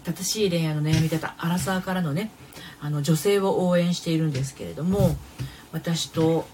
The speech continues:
あの、エレさんとでですね、あの、クラ-、クラブハウスでね、あの、コラボするんですよ。で、クラブハウスは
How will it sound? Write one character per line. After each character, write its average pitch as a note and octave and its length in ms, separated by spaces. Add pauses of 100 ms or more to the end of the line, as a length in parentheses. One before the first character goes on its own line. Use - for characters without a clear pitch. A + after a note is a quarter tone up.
(100)
あ D3 60
の、 C#3 420 (100)
エ F3+ 100
レ D#3+ 140
さ D3+ 180
ん C#3 60
と C3 100
で C3 80
で A#2+ 140
す - 140
ね、 D#3+ 260 (480)
あ D#3 100
の、 D3 140 (960)
ク - 60
ラ-、 G3 120 (220)
ク G3+ 100
ラ G3+ 100
ブ G#3 80
ハ G#3 100
ウ G3 80
ス - 80
で C3 100
ね、 F3 160 (600)
あ D#3+ 40
の、 - 120
コ A3+ 160
ラ F3+ 60
ボ D3 100
す C3+ 140
る C#3 100
ん C3 40
で C3 100
す - 120
よ。 - 120 (1300)
で、 D#3+ 720 (1200)
ク A#3+ 60
ラ B3 80
ブ C4 80
ハ C#4+ 140
ウ C4+ 40
ス C#4 160
は E4 280